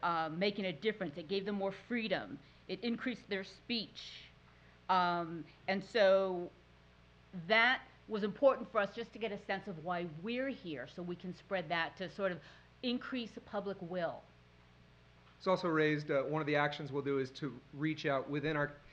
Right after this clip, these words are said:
Speaker 2: working bottom up, reach out in our communities to find out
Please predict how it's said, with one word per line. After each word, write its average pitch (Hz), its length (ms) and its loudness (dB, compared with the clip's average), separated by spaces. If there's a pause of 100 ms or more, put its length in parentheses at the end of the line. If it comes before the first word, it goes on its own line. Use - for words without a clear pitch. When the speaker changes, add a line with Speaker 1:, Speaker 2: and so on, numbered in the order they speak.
(220)
Speaker 2:
working 175 320 0
bottom 156 300 4
up, 175 320 4
reach 156 240 -2
out 156 160 6
in 143 60 -4
our 147 80 -2
communities 147 640 -2
to 147 60 -16
find 147 360 -2
out 135 300 0